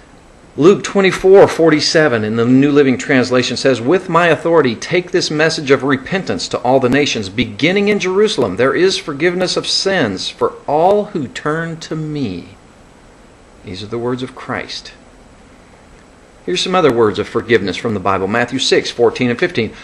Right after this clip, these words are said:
"For if you forgive men when they sin against you, your heavenly Father will also forgive you. But if you do not forgive men their sins, your Father will not forgive your sins."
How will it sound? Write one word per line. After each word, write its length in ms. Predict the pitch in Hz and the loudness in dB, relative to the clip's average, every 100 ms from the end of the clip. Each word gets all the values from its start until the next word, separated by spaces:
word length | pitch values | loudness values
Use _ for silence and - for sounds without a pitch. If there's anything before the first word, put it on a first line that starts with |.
| - | -6
"For 160 | 147 | 2
if 140 | 147 156 | 2 2
you 80 | 151 | -6
forgive 420 | 156 135 165 143 | -4 0 0 2
men 360 | 175 190 139 | 0 2 2
when 100 | 120 | 0
they 80 | 120 | 0
sin 240 | 110 156 139 | 0 0 0
against 400 | 143 165 - 127 | 0 -4 -6 -4
you, 120 | 95 | -4
your 220 | 104 104 | -2 -2
heavenly 360 | 117 143 135 127 | -2 0 2 2
Father 340 | 156 160 131 | 0 2 2
will 160 | 120 120 | 2 2
also 280 | 127 139 | 2 -2
forgive 380 | 123 131 127 120 | -4 -4 -2 -2
you. 220 | 147 135 - - - | 0 -2 -4 -12 -4
But 80 | 120 | -2
if 140 | 123 | -2
you 80 | 123 | -4
do 180 | 139 202 | 0 2
not 180 | 190 | 2
forgive 360 | - 135 139 120 | 0 -2 -2 2
men 220 | 135 139 | 0 2
their 120 | 131 | 0
sins, 400 | - 160 165 120 | -2 -2 -2 -2
your 120 | 110 104 | -2 -4
Father 380 | - 135 131 | -2 0 0
will 200 | 127 127 | 0 0
not 240 | 120 107 - | 0 -2 -4
forgive 360 | 117 107 101 | -8 -4 -6
your 200 | 101 147 | -2 -4
sins." 440 | - 98 78 76 | -4 -8 -8 -12